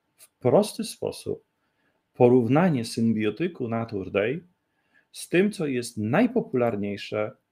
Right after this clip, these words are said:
w polskim rynku. No dobrze, zanim przejdziemy do porównań, absolutnie podstawowe wprowadzenie i element merytoryczny,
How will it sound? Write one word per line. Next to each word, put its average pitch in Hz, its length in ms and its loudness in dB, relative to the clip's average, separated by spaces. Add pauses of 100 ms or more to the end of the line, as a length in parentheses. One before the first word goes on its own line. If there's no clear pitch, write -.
(280)
w - 120 -20
polskim 98 560 -2 (280)
rynku. 87 420 -6 (920)
No 196 100 -4
dobrze, - 340 -2 (100)
zanim 165 400 0
przejdziemy 135 540 -4
do - 100 -2
porównań, 101 840 -4 (920)
absolutnie 156 800 -4 (180)
podstawowe 123 640 0
wprowadzenie 110 1120 -2 (380)
i 120 380 -4
element 110 540 0 (320)
merytoryczny, 151 1040 -4